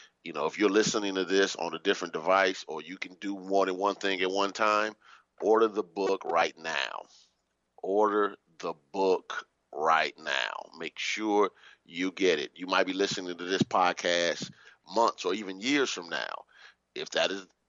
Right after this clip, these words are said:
if that is so, order the book,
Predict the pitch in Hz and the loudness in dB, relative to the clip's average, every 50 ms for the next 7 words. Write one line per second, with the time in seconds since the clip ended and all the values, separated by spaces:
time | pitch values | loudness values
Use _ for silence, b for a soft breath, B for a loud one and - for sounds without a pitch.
0 | _ _ _ - _ _ 87 87 82 - 85 90 95 110 110 - - 127 101 85 | _ _ _ -20 _ _ -10 -10 -6 -2 -2 0 0 0 -2 0 2 2 2 2
1 | 82 82 - _ _ _ _ _ _ _ - - 95 107 117 123 127 123 123 123 | 2 -2 -8 _ _ _ _ _ _ _ -8 -4 0 2 2 2 2 2 0 -2
2 | 120 123 117 107 98 95 - - - | 0 2 2 2 2 0 -2 -6 -14